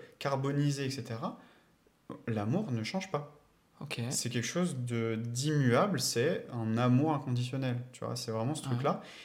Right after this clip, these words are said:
Speaker 1: Et à ressentir, c'était la première fois de ma vie, que je ressentais. Pourtant, j'avais déjà dit « je t'aime », mais que là,
Speaker 2: Mhm.
Speaker 1: quand tu vois ça, tu dis, « Oh, ah, mais c'est ça l'amour inconditionnel, le, le,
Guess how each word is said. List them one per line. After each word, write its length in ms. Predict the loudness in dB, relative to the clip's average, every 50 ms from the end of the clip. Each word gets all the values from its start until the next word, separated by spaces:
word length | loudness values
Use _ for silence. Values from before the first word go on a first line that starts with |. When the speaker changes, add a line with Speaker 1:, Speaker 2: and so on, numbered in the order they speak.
| -12 -6 -2
Speaker 1:
Et 140 | 0 0 0
à 100 | 0 0
ressentir, 640 | -2 0 0 0 0 0 -4 -6 -4 -4 -4 -4 -6
c'était 200 | -6 -10 -12 -14
la 80 | -14 -14 -10
première 400 | -4 2 2 4 4 2 0 -2
fois 200 | 0 0 0 2
de 40 | 2
ma 80 | 0
vie, 260 | -2 -2 -2 -2 -2 -4 -6 -12 -20 -20 -20 -20 -20 _ -8
que 80 | -6 -6
je 160 | -4 -4 -2
ressentais. 440 | 2 2 2 2 2 -2 0 0 -2
Pourtant, 260 | -2 -2 -4 -2 -2
j'avais 200 | -2 0 -2 -2
déjà 240 | 0 0 2 2 2
dit « 140 | 2 0 -6
je 120 | -6 -6
t'aime », 300 | -4 -2 -2 0 0 -2 -4 -8 -14 -20 -20 -18 -14 -10
mais 60 | -4
que 120 | -2 2 4
là, 80 | 4 4
Speaker 2:
Mhm. 60 | 4
Speaker 1:
quand 60 | 0 -4
tu 160 | -6 -8 -12
vois 180 | -8 -8 -6 -4
ça, 220 | -4 -2 -2 -4
tu 140 | -4 -4 -6
dis, « 160 | -4 -4 -4 -4 -4 -2
Oh, 60 | -2 -2 -2 -6 -12 -16 -20 _ _ _ _ _ _ _ -8
ah, 80 | -4 -4
mais 60 | -2 -2
c'est 180 | -4 -4 -4
ça 380 | -4 -2 -2 -2 -2 -2 0 0
l'amour 400 | 0 2 2 2 2 2 -2 -2 -2
inconditionnel, 840 | -2 -2 -2 0 0 2 2 2 0 -2 -2 -2 0 0 0 -2 -2
le, 240 | -2 -2 -2 -2 -2
le, 200 | -2 -4 -4 -6